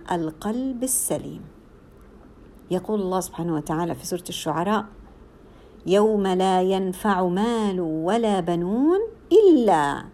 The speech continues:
من أتى الله بقلب سليم". معناته هذا القلب لازم يكون محل عنايتنا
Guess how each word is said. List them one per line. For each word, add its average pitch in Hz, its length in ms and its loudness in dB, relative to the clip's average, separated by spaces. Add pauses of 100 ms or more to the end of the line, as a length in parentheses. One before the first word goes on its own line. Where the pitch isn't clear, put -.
(200)
من 160 360 -2
أتى 170 220 -4
الله 147 800 -4
بقلب 226 720 -6 (100)
سليم". 180 420 -8 (1400)
معناته 339 800 4
هذا 247 500 0
القلب 311 580 2 (760)
لازم 208 680 0
يكون 269 800 0 (480)
محل 262 840 0 (460)
عنايتنا 208 1120 0